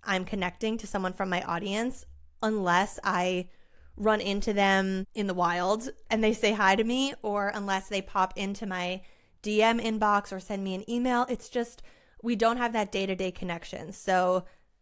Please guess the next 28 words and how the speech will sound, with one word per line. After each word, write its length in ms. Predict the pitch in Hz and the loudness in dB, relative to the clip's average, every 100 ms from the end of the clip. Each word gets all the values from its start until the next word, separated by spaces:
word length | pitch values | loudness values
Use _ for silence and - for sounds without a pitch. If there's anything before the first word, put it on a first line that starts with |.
| _ _ - | _ _ -4
I 140 | 269 | -2
really 320 | 339 381 370 | 0 0 0
want 220 | 285 269 | 0 0
to 40 | 254 | 0
talk 280 | 220 202 - | 0 -2 -4
to 100 | 196 | -6
you, 200 | 170 160 - 185 | -6 -8 -8 -2
and 120 | 214 | 2
I 100 | 233 | 4
want 120 | 277 | 2
to 60 | 233 | 2
bring 240 | 220 220 | 0 0
you 100 | 214 | -2
on 120 | 202 | -2
the 80 | 202 | -4
show, 300 | - 180 175 | -2 0 2
and 140 | 202 | 0
I 120 | 220 240 | -2 -2
want 140 | 320 | -2
to 60 | 254 | -2
give 180 | 240 | -2
you 180 | 202 285 | 0 -2
a 40 | 330 | -2
chance 320 | 233 196 196 | -2 -4 -4
to 120 | 202 | -8
shine 480 | 185 185 170 170 180 | -4 -2 -2 -2 -4
and 260 | - 196 196 | -4 -6 -8
share 580 | - 202 202 202 208 | -4 -2 0 0 -4